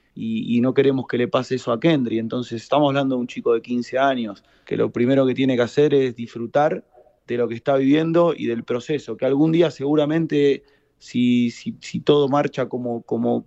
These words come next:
como parece hoy, eh, va a triunfar y va a jugar en la elite, no cabe dudas, pero que si desaprovecha o desperdicia este tiempo y quema etapas y no las disfruta,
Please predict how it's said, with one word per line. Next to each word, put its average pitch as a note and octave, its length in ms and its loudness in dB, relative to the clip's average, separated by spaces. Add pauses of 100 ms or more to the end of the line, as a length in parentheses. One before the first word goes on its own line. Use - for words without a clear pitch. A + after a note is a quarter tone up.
como A#2+ 280 -4
parece C3+ 440 0
hoy, E3+ 260 -2 (420)
eh, G#2+ 160 -12
va C#3+ 140 0
a C#3+ 60 -2
triunfar D3+ 440 0
y C#3 60 -4
va C3+ 80 0
a - 20 0
jugar C3+ 280 -2
en B2 100 -4
la A#2+ 80 -4
elite, D#3 340 0 (100)
no B2+ 260 -4
cabe C3 240 2
dudas, B2+ 520 -2
pero A2 220 -6
que A2+ 220 -4
si - 180 -6
desaprovecha B2 1080 0 (280)
o - 80 -6
desperdicia C3 680 0
este - 680 -10
tiempo C#3 360 -4
y A#2 40 -6
quema C#3 260 0
etapas C3 460 -2
y A#2 40 -4
no B2 100 -4
las C3 100 -2
disfruta, C3+ 720 0